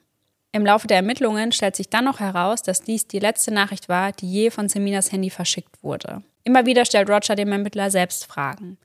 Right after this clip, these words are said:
Unter anderem, warum man Seminas Auto noch nicht gefunden habe.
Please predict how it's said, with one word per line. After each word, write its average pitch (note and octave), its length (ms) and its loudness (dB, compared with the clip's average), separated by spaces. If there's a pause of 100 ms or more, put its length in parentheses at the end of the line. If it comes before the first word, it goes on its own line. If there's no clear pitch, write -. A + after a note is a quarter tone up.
(300)
Unter G3+ 200 -2
anderem, A3+ 400 0
warum G3+ 180 0
man G#3 160 0
Seminas G3+ 440 -2
Auto G#3 240 0
noch E3 120 -2
nicht E3+ 200 -8
gefunden - 520 -10
habe. F3 380 -8